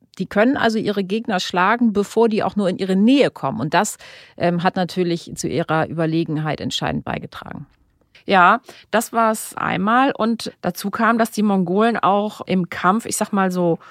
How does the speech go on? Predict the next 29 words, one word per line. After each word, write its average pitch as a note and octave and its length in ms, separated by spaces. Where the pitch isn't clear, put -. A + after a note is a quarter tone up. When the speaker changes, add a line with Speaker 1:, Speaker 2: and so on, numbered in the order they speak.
Speaker 2:
so - 120
Täuschungsmanöver C#3+ 1300
angewandt C#3 580
haben, C3+ 260
die - 120
ihnen D#3 180
dann C#3+ 240
oft - 240
zum D#3 160
Sieg D#3 220
verhalfen. C3 460
Also F3 180
zum F#3+ 120
Beispiel G#3 440
prescht - 380
dann G3+ 160
eine A3+ 340
mongolische G3+ 640
Heeresabteilung E3+ 800
vor, G#3+ 480
direkt A#3 460
auf A#3+ 100
den G3 160
Gegner F3+ 320
zu. C#4 240
Und A3+ 80
dann B3+ 140
machen C4+ 200
die C4 120